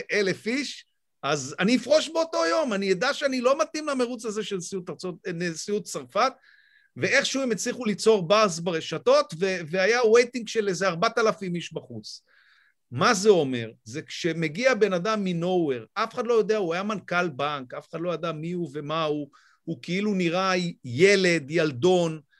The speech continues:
הוא נשוי למי שהייתה המורה שלו, אה, זה סיפור שבצרפת, בצרפת יש את ה-,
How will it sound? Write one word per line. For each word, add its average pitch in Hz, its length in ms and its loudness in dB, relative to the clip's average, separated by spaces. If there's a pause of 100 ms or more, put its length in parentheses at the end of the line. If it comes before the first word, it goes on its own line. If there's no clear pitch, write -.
(160)
הוא 156 160 -6
נשוי 214 460 -2
למי 208 240 2
שהייתה 190 400 -2
המורה 185 360 0
שלו, 156 540 -2 (320)
אה, 160 320 0
זה 156 180 -4
סיפור 208 480 -4
שבצרפת, 180 840 -4
בצרפת 156 640 -6
יש 170 180 -10
את 175 120 -14
ה-, 143 100 -6